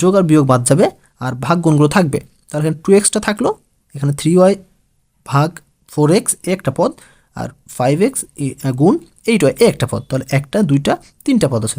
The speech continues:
তো দেখো এখানে তিনটি পদ আছে, এখানে তিনটি পদ আছে। পদগুলো কী কী? টু এক্স, এই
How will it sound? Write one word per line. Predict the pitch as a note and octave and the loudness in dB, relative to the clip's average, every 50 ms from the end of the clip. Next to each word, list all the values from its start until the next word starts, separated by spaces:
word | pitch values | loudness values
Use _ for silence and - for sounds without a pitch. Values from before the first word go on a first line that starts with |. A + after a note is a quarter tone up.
| C3+ | -8
তো | - F3+ | 0 0
দেখো | F3+ F3 - D#3 | 2 2 2 2
এখানে | C#3+ C#3+ D3+ G3+ E4 - _ _ _ _ _ _ _ _ _ _ _ _ _ _ - - C#3 C#3 - - _ _ _ _ _ _ _ _ _ _ _ _ _ _ _ _ _ _ | 2 2 2 0 0 -2 _ _ _ _ _ _ _ _ _ _ _ _ _ _ -20 -20 -20 -20 -20 -20 _ _ _ _ _ _ _ _ _ _ _ _ _ _ _ _ _ _
তিনটি | - A#3+ B3+ A#3+ - D#3+ C#3 - | -4 -2 0 0 0 0 0 0
পদ | A#2+ A2+ B2 | 2 2 2
আছে, | A#2 - C#3+ | 2 2 2
এখানে | C#3+ E3+ F3 B3 F4 F4+ - _ _ _ _ | 2 4 2 2 0 -2 -6 _ _ _ _
তিনটি | - F#3+ G3 F#3+ - - | -4 -4 -2 -2 -2 -2
পদ | B2 A#2+ C#3 | -2 -2 -2
আছে। | - - - | -4 -2 -2
পদগুলো | C3+ C3 C#3+ F3+ G3 G#3 | -2 0 2 0 0 2
কী | G#3+ G3+ - | 0 -2 0
কী? | D#4 G4 - _ - _ _ _ _ | -2 -4 -4 _ -20 _ _ _ _
টু | - E3+ D3 C#3 F3+ | -4 0 2 2 2
এক্স, | - - - - - | 0 -2 -6 -4 -2
এই | C#3+ | -4